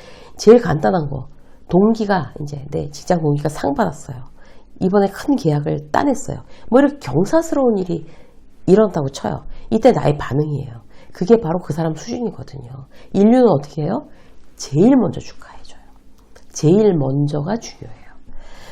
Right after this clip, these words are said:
이왕 하는 거 제일 먼저 해야 진심으로 느껴진다고요, 상대한테. 그리고, 어, 저 친구는 어떻게 그 계약을 따낼 수 있었는지 벤치마킹 하는 거죠. 왜? 부러우니까. 나도 그렇게 되고 싶으니까. 저 친구도 하는데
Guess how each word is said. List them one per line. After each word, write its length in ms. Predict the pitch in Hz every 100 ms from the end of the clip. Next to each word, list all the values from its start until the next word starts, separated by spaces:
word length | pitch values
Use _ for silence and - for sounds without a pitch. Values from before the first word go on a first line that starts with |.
| - -
이왕 340 | 196 277 311
하는 200 | 269 220
거 100 | 202
제일 200 | 196 214
먼저 360 | 175 - 180 208
해야 180 | 190 180
진심으로 640 | - 170 196 - 285 214
느껴진다고요, 720 | 139 - 139 139 131 139 -
상대한테. 720 | - 214 214 156 - - - - - - - - - -
그리고, 420 | 220 214 220 208 - - -
어, 240 | - 160 156
저 140 | 165
친구는 340 | 175 247 240
어떻게 240 | 147 147 208
그 140 | 170
계약을 540 | 170 165 202 180 175 180
따낼 240 | 262 285
수 140 | -
있었는지 480 | - 143 143 131 -
벤치마킹 600 | - 165 202 214 156 - -
하는 200 | 156 139
거죠. 300 | 131 - - - - -
왜? 260 | 277 330
부러우니까. 640 | - - 359 370 196 - 170
나도 260 | 196 254 247
그렇게 220 | 208 -
되고 180 | 180 -
싶으니까. 760 | - - 185 - - - - - - - - - -
저 120 | 214
친구도 380 | - 330 294 269
하는데 640 | 254 247 233 254 339 392